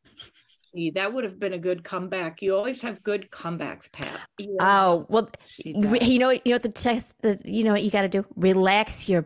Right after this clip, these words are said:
Speaker 2: brain. You know how our brains have all the folds in 'em? Try to
Speaker 3: Mm-hmm.
Speaker 2: smooth it out with your mind. Mm.
Speaker 3: Pat's, Pa-, Pat's brain is, it, I, I've never seen, obviously, the inside of it, but it's a wonderous thing.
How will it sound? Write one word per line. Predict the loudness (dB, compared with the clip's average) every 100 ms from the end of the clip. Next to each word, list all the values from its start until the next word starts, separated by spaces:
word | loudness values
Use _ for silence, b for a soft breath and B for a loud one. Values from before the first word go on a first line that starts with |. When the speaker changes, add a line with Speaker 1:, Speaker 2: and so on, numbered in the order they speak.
| -2
Speaker 2:
brain. | 0 4 4 4 0 -4 -10 B B -4
You | 2
know | 4
how | 4
our | 4
brains | 2 2 4 2 2
have | 2
all | 2
the | 2
folds | 2 4 4 2
in | 2 0
'em? | 0 -2 _
Try | -2
to | 0
Speaker 3:
Mm-hmm. | 0 0 2
Speaker 2:
smooth | 4 4
it | 4
out | 2 0
with | 0
your | 2
mind. | 2 2 0 -4 -10 B B B B _
Mm. | 4 4 4 4 0 -2 b b b b -4
Speaker 3:
Pat's, | 0 0 -4 -12 -16 -16 -6
Pa-, | -6 -4 -4
Pat's | 0 -2 0
brain | 0 0
is, | -2 -4 -6 -4
it, | -4 -2
I, | -2 0
I've | -2
never | 0 -2
seen, | -2 0
obviously, | 0 0 -2 -6
the | -2 -2
inside | -2 -2 -4
of | -4
it, | -10 -14 b b -4
but | -2
it's | 0
a | 0
wonderous | 0 0 0 2 0 -4 -6
thing. | -6 -6 -8